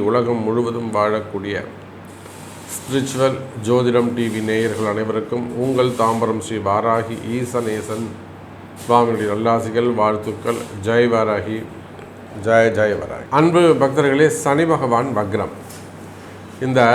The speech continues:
சனி பகவானை பொறுத்தவரையிலும் அவர் தான் ஆயுள்காரகன், தொழில்காரகன், இன்னும் சொல்லப்போனால் கர்மகாரகன்.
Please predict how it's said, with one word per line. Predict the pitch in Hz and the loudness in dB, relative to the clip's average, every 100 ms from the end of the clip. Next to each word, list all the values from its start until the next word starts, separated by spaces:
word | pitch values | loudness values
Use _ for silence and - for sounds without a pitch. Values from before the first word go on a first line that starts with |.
| 139 107 95 - | 6 2 -2 2
சனி | 131 147 170 165 | 2 4 2 2
பகவானை | 156 151 151 147 135 113 | 2 4 4 4 2 2
பொறுத்தவரையிலும் | 117 123 120 123 135 113 | 0 2 2 4 4 4
அவர் | 120 123 135 | 4 4 6
தான் | 135 127 - - - - - - - - - 117 | 6 4 -2 -12 -16 -18 -18 -18 -18 -14 4 8
ஆயுள்காரகன், | 131 131 117 117 120 113 120 120 120 131 | 8 6 6 6 6 4 2 2 2 2
தொழில்காரகன், | 135 147 147 139 123 120 113 117 117 117 - - - - - - - - | 4 4 2 4 4 4 2 0 -2 -6 -12 -18 -18 -18 -18 -18 -18 -4
இன்னும் | 131 147 135 | 2 4 6
சொல்லப்போனால் | 131 123 139 143 117 123 | 4 4 2 2 2 2
கர்மகாரகன். | 139 147 139 123 120 117 113 117 | 4 4 4 4 4 4 2 -2